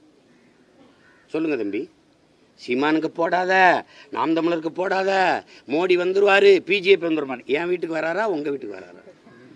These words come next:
என் பக்கத்துல உட்காராரா, உங்க பக்கத்துல உட்காராரா? நான் தான் ஓடி ஓடி போய் நன்றி, நன்றின்னு சொல்லிட்டு இருக்கேன்னா?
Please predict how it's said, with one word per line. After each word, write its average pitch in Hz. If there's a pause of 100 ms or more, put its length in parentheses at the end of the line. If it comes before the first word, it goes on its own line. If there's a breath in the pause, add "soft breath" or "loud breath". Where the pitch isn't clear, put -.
(140)
என் 170
பக்கத்துல 175
உட்காராரா, 170
உங்க 170
பக்கத்துல 131
உட்காராரா? 92 (360 loud breath)
நான் 170
தான் 185
ஓடி 180
ஓடி 185
போய் 190
நன்றி, 185
நன்றின்னு 185
சொல்லிட்டு 143
இருக்கேன்னா? 117